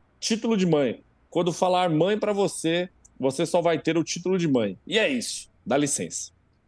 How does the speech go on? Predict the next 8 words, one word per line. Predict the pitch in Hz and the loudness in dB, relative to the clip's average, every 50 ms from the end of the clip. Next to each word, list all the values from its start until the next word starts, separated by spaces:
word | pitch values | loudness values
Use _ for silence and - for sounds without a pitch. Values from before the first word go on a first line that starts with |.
| _ _ _ _ _ _ _ _ | _ _ _ _ _ _ _ _
A | - - - | -6 -6 -2
pedagoga | - - 233 226 240 220 180 156 160 180 196 190 202 | 0 0 2 2 2 2 4 4 2 4 4 2 2
afirmou | 180 - - 196 170 151 156 170 | 0 0 0 0 2 2 2 2
que | 165 - | 0 -2
a | 180 | -4
conversa | - - 190 196 170 135 139 151 156 156 - 180 156 | -4 -2 -2 -2 0 2 2 2 2 0 0 -2 -4
foi | - - 156 165 175 190 202 202 214 214 208 - - | -2 -2 -2 -2 0 2 2 0 0 -2 -4 -8 -10
descontextualizada | 127 127 180 214 262 254 - - - 202 196 185 190 - 180 165 160 - - 147 147 160 165 135 135 120 131 139 131 143 147 151 | -4 0 2 2 2 0 -4 -2 -2 0 0 0 0 0 0 0 0 0 0 2 2 2 0 2 2 2 2 2 0 0 -2 -2